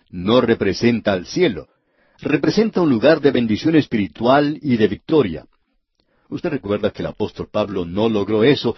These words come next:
sino hasta cuando llegó allá al capítulo ocho de su epístola a los romanos. En el capítulo siete de esa epístola,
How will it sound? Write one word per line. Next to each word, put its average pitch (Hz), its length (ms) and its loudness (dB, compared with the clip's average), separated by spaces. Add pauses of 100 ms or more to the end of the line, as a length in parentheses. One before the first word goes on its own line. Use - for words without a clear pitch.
sino 156 240 0
hasta 131 200 0
cuando 120 220 0
llegó 107 280 -2
allá 120 340 2
al 123 160 0
capítulo 110 500 -8
ocho 135 340 2
de 98 120 -2
su - 140 -12
epístola 104 560 -4
a 92 40 -4
los 92 200 -8
romanos. 107 560 -6 (840)
En 113 120 2
el 123 80 4
capítulo 208 460 0
siete 123 360 0
de 87 180 0
esa 113 200 0
epístola, 90 540 -6